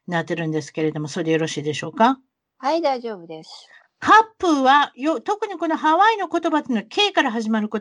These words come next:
Speaker 1: 葉が非常に多い。えーと、
Speaker 2: うん。
Speaker 1: 通りの名前もKが多くて、もうケーケーケーいっぱいがありすぎて、<laughs> 私なんかもう、あれなんですけれども、
Speaker 2: はい。
Speaker 1: カプアっていうのはどういう意味でしょうか？
Speaker 2: カプアっていうのはね、カが定冠詞で、プアがお花っ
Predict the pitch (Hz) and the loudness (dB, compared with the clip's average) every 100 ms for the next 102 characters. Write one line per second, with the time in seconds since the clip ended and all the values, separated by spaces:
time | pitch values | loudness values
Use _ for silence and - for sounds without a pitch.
0 | 202 180 180 175 233 277 349 302 240 156 | -6 -8 -8 -6 -4 2 4 4 2 -2
1 | _ _ _ _ - 220 214 220 - 339 | _ _ _ _ -2 0 2 0 4 4
2 | 339 320 302 302 285 254 220 - 233 196 | 6 6 6 6 6 4 2 4 2 4
3 | 170 185 175 - 196 190 185 330 311 311 | 0 -2 -8 -10 -8 -8 -4 -2 4 2
4 | 302 294 262 226 - 277 254 214 208 294 | 2 0 0 -2 2 4 6 4 2 -2
5 | 262 202 196 208 247 208 185 190 185 180 | -4 -4 -4 -4 -2 -2 -2 -6 -6 -8
6 | 185 - _ - 220 214 190 160 156 - | -12 -16 _ -6 0 0 0 -4 -6 -6
7 | 160 156 175 170 - - - 311 359 392 | -6 -4 -4 -6 -10 -20 -6 2 4 4
8 | - 320 277 339 - 240 180 226 240 233 | 2 2 4 2 2 -4 0 2 2 2
9 | 208 160 147 - 131 - - - _ - | -2 -4 -12 -10 -12 -12 -20 -20 _ -8
10 | 494 - 494 359 - 226 196 180 185 185 | -8 0 4 4 0 -6 -6 -12 -10 -10
11 | 180 - 440 494 330 285 _ 269 262 254 | -10 -10 -6 -4 -4 -4 _ -4 -4 -4
12 | - 247 247 - 196 214 202 170 - - | -12 -12 -12 -12 -4 0 0 -2 -8 -2
13 | 427 392 262 208 190 - - 247 294 311 | 2 2 0 -4 -4 -8 -12 -10 -10 -10
14 | 320 | -14